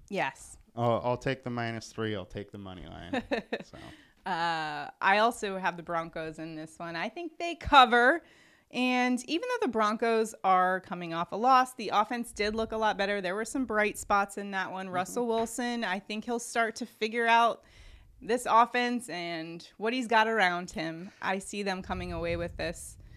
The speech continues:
Speaker 1: especially given <laughs> the huge injury we just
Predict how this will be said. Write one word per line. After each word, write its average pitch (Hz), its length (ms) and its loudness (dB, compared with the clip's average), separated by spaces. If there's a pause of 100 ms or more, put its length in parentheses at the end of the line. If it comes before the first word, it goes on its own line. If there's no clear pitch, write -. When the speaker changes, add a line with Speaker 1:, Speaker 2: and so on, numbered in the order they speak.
(140)
Speaker 1:
especially 262 560 2
given 208 560 0 (160)
<laughs> - 180 -14
the 294 140 10
huge 285 540 4
injury 233 440 0
we 202 240 -4
just 202 440 -6